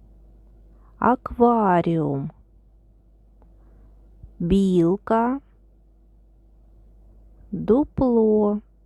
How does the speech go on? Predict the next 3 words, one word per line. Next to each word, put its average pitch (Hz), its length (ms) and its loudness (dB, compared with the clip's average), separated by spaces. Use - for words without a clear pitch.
собака, 202 1300 0
будка, 196 1120 -2
миша, 202 1040 0